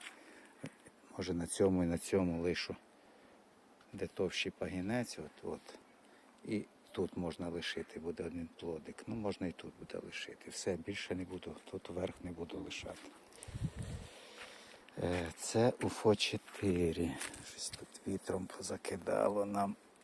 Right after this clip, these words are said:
О, уфо чотири. Теж тільки восени посадженим, однорічним саджанцем. Хтось мені доказував, що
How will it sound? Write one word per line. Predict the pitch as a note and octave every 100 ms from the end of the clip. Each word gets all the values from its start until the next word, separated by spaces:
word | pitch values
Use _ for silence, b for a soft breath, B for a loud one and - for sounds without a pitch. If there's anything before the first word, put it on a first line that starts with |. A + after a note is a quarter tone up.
| -
О, | G2+ F2+ B - - - B B B B B
уфо | A2 F#2+ - G#2
чотири. | - G#2+ - - F2+ E2+ E2 E2 - B B B B - -
Теж | G#2 F#2+ F2 - -
тільки | F#2+ - F2+
восени | F2+ - G2 F#2+
посадженим, | F2+ F#2 - G2+ A#2 A#2 A2 G#2+
однорічним | G2 F2+ F#2 F#2 F2 - F2+ F2
саджанцем. | - G#2+ A2 A#2+ A2 - A2+ A2 B B B B B B
Хтось | - - F#2 F2+ -
мені | G2 F#2
доказував, | F2 F2 G2+ F#2 - F2+ F2+
що | - -